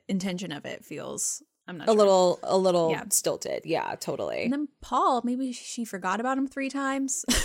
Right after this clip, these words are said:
Speaker 1: <laughs>
Speaker 2: Maybe it's that. You know what I also put down is that she has kind of three situationships. I know Paul is technically her boyfriend, but if we go back to the beginning, it's like Tristan is a suitor. He's, like, a quote unquote love interest. You've got
Speaker 1: Mm-hmm.
Speaker 2: Marty, who was also v-,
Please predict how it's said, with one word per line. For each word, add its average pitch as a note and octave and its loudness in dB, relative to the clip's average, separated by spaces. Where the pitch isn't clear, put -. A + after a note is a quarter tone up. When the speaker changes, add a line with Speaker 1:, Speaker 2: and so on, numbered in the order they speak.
Speaker 1:
<laughs> - -2
Speaker 2:
Maybe G#3+ 6
it's G#3 4
that. G3+ 6
You A#3 2
know B3+ 4
what C#4 4
I C4 6
also G3 2
put G#3+ -6
down G3 0
is F#3+ -2
that E3+ 0
she - 0
has F3 2
kind G3+ -2
of F3 -4
three F3 -2
situationships. - -2
I G#3 4
know A3+ 6
Paul A3 6
is G#3+ 6
technically F3+ -2
her E3 0
boyfriend, D#3 -2
but E3 0
if D#3 -4
we F3 2
go F3 4
back F3 2
to - -8
the E3+ 0
beginning, D#3 -2
it's D3+ 0
like D#3+ -2
Tristan F#3+ -2
is G#3 2
a A3+ 2
suitor. D#3+ 2
He's, F3 -2
like, F3 2
a E3+ 0
quote E3+ 2
unquote E3 0
love D3 -2
interest. - -4
You've F#3 -4
got F#3 4
Speaker 1:
Mm-hmm. F#3 0
Speaker 2:
Marty, F#3 4
who F#3+ 0
was F3 2
also E3+ 2
v-, D#3+ 0